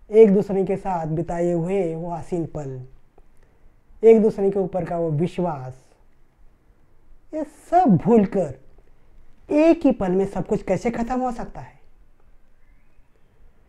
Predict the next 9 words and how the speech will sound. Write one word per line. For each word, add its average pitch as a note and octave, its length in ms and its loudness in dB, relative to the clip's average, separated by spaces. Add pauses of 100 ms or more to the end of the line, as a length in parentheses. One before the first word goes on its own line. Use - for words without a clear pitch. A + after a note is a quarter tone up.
(240)
मेरी C4 220 0 (260)
एक C#4+ 260 6
गलती G3 340 4
को G3+ 140 0 (500)
आप F#3+ 180 -4
नज़रअंदाज F#3+ 560 -2
नहीं C#4+ 140 -2
कर E4+ 160 -2
सकते? G#3 320 -10